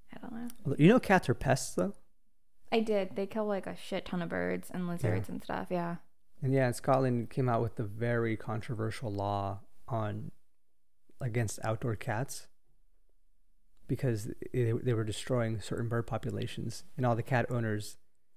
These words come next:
Speaker 2: like cat owners do, freak the fuck out.
Speaker 1: Just put a bell on 'em.
Speaker 2: Yeah. Even then, cats are sneaky.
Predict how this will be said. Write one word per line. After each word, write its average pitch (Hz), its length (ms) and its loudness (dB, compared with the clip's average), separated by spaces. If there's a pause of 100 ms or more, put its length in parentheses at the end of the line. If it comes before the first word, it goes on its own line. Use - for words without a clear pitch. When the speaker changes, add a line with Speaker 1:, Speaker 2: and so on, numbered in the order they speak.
(140)
Speaker 2:
like 117 140 -4
cat 123 220 2
owners 135 260 6
do, 123 300 8
freak - 280 0
the 135 80 0
fuck 117 240 -2
out. 113 320 0 (180)
Speaker 1:
Just - 180 -10
put 294 120 -2
a 294 40 -2
bell 233 260 0
on 180 160 0
'em. 175 180 -4 (1160)
Speaker 2:
Yeah. 123 300 0 (360)
Even 151 220 4
then, 120 320 0 (360)
cats - 240 -4
are 226 40 -2
sneaky. - 500 -6